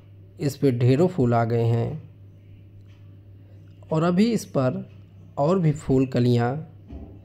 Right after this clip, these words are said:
बनेंगी। तो देखिए, बहुत खूबसूरत यह प्लांट अब फूलों से पूरे गमले को भर दिया है। तो इस तरह से आप सदाबहार की थोड़ी सी केयर से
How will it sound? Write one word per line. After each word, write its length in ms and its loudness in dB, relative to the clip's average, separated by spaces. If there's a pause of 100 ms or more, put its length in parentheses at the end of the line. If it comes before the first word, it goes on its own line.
(320)
बनेंगी। 560 2 (800)
तो 140 -6
देखिए, 380 2
बहुत 320 4
खूबसूरत 680 0 (320)
यह 160 4
प्लांट 460 0 (560)
अब 180 2
फूलों 300 4
से 160 0
पूरे 300 0
गमले 300 4
को 160 -2
भर 220 2
दिया 280 -2
है। 140 -8 (1800)
तो 80 2
इस 220 0
तरह 200 2
से 200 0
आप 200 2
सदाबहार 580 0
की 200 -12 (920)
थोड़ी 300 2
सी 180 -2
केयर 320 2
से 380 -6